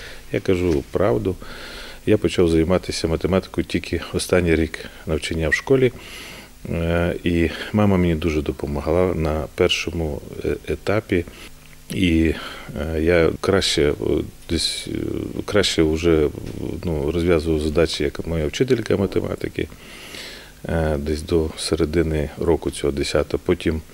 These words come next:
я десь, е, вже майже на рівні, як моя мама,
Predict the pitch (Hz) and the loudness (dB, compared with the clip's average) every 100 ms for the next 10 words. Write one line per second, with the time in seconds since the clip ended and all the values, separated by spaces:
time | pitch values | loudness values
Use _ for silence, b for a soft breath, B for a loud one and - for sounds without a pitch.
0 | B B B B 80 80 76 76 B B | B B B B 0 2 2 -2 B B
1 | B 78 76 - - 76 76 73 73 73 | B -4 -4 -6 -4 -2 0 2 2 0
2 | 71 71 80 82 80 82 85 87 85 80 | -2 -4 -4 0 2 2 2 0 2 2
3 | 87 85 80 76 - 85 80 85 107 113 | 4 2 2 -2 0 0 2 2 2 0